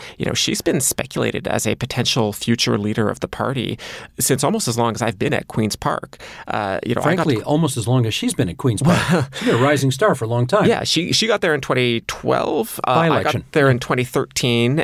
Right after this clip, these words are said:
Speaker 1: and, uh, in the immediate aftermath of the twenty fourteen election, when, uh, there was a very disappointing result for Andrea Horwath and the party, uh, there were people speculating that Horwath would either step aside or be pushed aside. And,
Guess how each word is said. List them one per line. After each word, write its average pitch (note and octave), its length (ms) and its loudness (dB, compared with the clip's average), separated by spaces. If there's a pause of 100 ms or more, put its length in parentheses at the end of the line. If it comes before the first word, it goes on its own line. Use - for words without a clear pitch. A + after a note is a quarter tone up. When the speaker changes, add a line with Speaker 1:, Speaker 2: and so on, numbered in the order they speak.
Speaker 1:
and, A#2+ 480 0 (200)
uh, A#2 260 -2
in A#2+ 260 0
the A2+ 220 2
immediate B2 360 2
aftermath G#2+ 680 -2
of A#2+ 220 0
the A#2 80 -4
twenty A#2 260 0
fourteen - 460 -2
election, G#2+ 540 -2
when, G#2+ 500 0
uh, G#2 320 -2
there B2 140 0 (180)
was G#2+ 200 -6
a F2+ 40 -8
very A#2+ 220 2
disappointing A#2 520 -2
result G#2 300 -2
for - 120 -4
Andrea G#2+ 300 -2
Horwath A2 420 0
and G2+ 120 -2
the - 40 -4
party, D3+ 400 0 (300)
uh, - 160 2
there G#2 200 0
were A#2+ 120 0
people C3+ 260 -2
speculating A#2+ 540 -2
that G2 140 -2
Horwath A2+ 460 -2
would A#2 140 0
either G#2+ 200 0
step - 280 -2
aside A2+ 260 -2
or A2 100 -4
be A2+ 140 -2
pushed - 320 -2
aside. A2 440 -2 (280)
And, A2 640 0